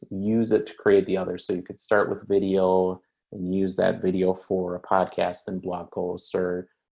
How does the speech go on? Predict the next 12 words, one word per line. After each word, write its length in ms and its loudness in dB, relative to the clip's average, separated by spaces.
kind 160 0
of 80 0
do 180 0
the 140 2
other 160 2
way 140 -4
around. 440 -12
But, 300 -4
but 120 0
yeah, 240 6
and 300 0
blogging 760 2